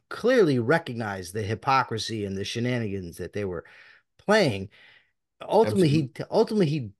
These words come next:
Speaker 1: didn't get his way, but the Three-Fifths Compromise although he may not have supported it, is, does that have his imprint on it? I-, in other words, was, was the fact that they weren't able to get total representation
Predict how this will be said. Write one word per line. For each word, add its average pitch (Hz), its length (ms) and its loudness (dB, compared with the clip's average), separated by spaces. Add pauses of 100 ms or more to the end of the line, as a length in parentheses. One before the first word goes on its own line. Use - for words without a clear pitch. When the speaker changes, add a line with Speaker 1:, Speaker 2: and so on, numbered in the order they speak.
Speaker 1:
didn't 147 300 2
get 123 200 0
his 107 200 -8
way, 131 400 0
but 120 180 -6
the 135 80 -4
Three-Fifths 185 600 -2
Compromise 110 1000 -2 (920)
although 170 280 6
he 147 140 4
may 151 220 6
not 131 180 0
have 98 120 -8
supported 165 580 2
it, 113 160 -2
is, 117 180 -2 (140)
does 120 220 0
that 165 300 4
have 143 320 -2
his 131 260 -4
imprint 117 600 -6
on 73 200 -10
it? - 200 -18
I-, 120 60 -6
in 143 200 -2
other 175 180 4
words, 143 280 2 (280)
was, 135 240 2
was 139 240 0
the 139 80 -2
fact 196 340 -2
that 185 100 -2
they 147 100 0
weren't 143 320 -2
able 123 240 -6
to 117 140 -12
get 117 280 -4
total 135 340 2
representation 110 1000 -2